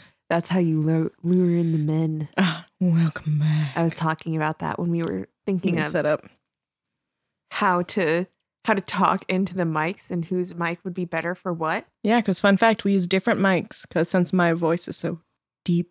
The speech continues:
Speaker 2: and manly.
Speaker 1: They say, I,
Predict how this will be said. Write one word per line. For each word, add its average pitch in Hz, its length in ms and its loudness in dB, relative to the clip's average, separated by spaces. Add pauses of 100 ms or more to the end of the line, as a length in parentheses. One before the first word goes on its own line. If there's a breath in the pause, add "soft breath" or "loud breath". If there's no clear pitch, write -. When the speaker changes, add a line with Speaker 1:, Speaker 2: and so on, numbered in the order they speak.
(140)
Speaker 2:
and 151 200 2
manly. 156 640 2 (880)
Speaker 1:
They 196 120 0
say, 208 680 -2 (480)
I, 190 220 2